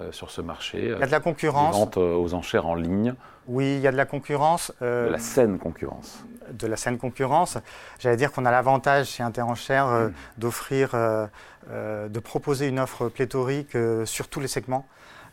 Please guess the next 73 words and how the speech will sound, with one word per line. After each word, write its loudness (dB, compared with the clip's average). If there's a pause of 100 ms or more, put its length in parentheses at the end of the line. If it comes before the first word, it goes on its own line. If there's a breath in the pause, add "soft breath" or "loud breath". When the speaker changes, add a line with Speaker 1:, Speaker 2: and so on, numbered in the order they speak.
Speaker 2:
Euh, -2
tous -6
ceux -2
que -6
j'ai -2
déjà 0
cités, 0
mais -2
également, 0
euh, 0 (400 loud breath)
euh, -8
de -6
l'incorporel, -8
ça -10
peut -6
être -4
des -6
ventes -8
de -6
licence -10
quatre, -4
de -10
fonds -12
de -10
commerce, -8
de -8
marques, -6 (420 loud breath)
euh, -2
de -6
compagnies -4
aériennes. -6
On -12
a -10
vendu -8
X -8
L 0
Airways, -4 (420 loud breath)
euh, -8
il -8
y -4
a -4
deux -4
ans. 2 (380 loud breath)
Euh, -2
donc -4
il 4
y 6
a 2
vraiment, 4
euh, 4
il -4
y 2
en 2
a 4
pour -6
tous -4
les 4
goûts, 0
il 0
y 4
en 2
a 2
pour -4
les 0
professionnels, -2
Speaker 1:
Tu 4
parles 6
de -6
places 6
Speaker 2:
pour 2
les 6
Speaker 1:
d'avion ? -2
Speaker 2:
particuliers. -4